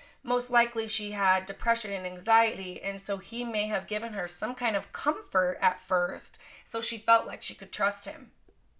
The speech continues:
So that was her background. Now I want to get into the murder. So August sixth, two thousand four,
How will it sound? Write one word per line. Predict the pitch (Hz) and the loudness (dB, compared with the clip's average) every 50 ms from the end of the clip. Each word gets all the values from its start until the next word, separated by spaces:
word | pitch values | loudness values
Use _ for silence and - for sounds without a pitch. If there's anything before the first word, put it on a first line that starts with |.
| _ _ _ _ _ _ _ - _ _ - - - - - - - - - - - - - - - _ _ - - - | _ _ _ _ _ _ _ -20 _ _ -16 -16 -16 -16 -20 -20 -20 -20 -20 -20 -20 -20 -20 -20 -20 _ _ -20 -20 -20
So | - - - - 254 262 | -18 -10 -2 0 0 4
that | 254 262 262 294 | 6 6 6 8
was | 294 311 311 320 320 - - - - - _ _ _ _ - | 8 8 10 8 8 6 0 -4 -6 -6 _ _ _ _ -16
her | - - 240 233 | -6 -2 0 2
background. | 214 190 170 - - - - - - - - - - _ _ _ | 4 4 4 4 2 -4 -4 -4 -4 -10 -18 -20 -20 _ _ _
Now | 233 240 240 | 2 4 4
I | 247 | 4
want | 247 262 269 285 | 4 4 2 2
to | 294 | 4
get | 302 294 | 4 4
into | 269 269 262 262 - 254 247 240 233 233 226 226 | 4 4 2 0 0 2 0 0 -2 -2 -2 -2
the | 226 233 | -4 -2
murder. | 214 190 170 151 143 151 147 143 180 185 - - _ _ _ _ _ _ _ - _ _ | 0 0 0 -2 -2 -6 -10 -10 -12 -16 -16 -20 _ _ _ _ _ _ _ -20 _ _
So | - - - - - 233 226 220 214 208 208 202 202 214 - - - - - - - - - | -20 -18 -14 -8 0 4 6 8 8 8 6 4 0 -2 -6 -12 -16 -18 -18 -18 -20 -8 0
August | - 208 233 233 294 302 - - - | 6 6 6 6 6 2 2 0 0
sixth, | - 214 208 208 - - - - - - - - - - _ - - - - - - | 2 2 2 2 0 -8 -8 -8 -8 -12 -14 -18 -18 -20 _ -20 -20 -20 -20 -14 -8
two | - - 233 | -4 -4 4
thousand | 233 233 226 226 226 226 220 | 8 8 8 8 6 0 -4
four, | 220 - 202 180 180 170 165 170 180 202 | -2 0 2 4 4 4 4 2 0 -4